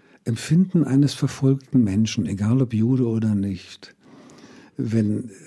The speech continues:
man mich sticht, tut es mir nicht weh“ und so weiter und so fort. Und das kann ein Kind auch verstehen.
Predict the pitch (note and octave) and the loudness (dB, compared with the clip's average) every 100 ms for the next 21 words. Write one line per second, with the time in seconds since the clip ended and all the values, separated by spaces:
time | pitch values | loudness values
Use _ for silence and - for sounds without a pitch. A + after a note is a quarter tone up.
0 | - A#2 A2 A2+ G#2+ - - - - D3+ | -2 2 2 2 -2 -10 -10 -8 -2 -2
1 | - - - - - C#3 D3 B2+ C#3 C3+ | -4 -14 -16 -14 -4 -2 0 2 4 6
2 | B2+ - D#3+ D#3+ D#3 D#3 C3 B2+ C3 C3 | 2 2 2 4 4 4 2 2 2 2
3 | A#2+ A#2 B2 - A#2+ G#2+ A#2+ A2+ B2+ - | 2 0 -6 -4 -4 -2 -4 -2 -2 -2
4 | B2+ C#3 B2+ B2+ D#3+ F3 C#3+ G3+ - C#3 | 0 4 2 2 0 0 0 -2 -2 -10
5 | - - G2+ B1 B1 | -10 -8 -8 -6 -8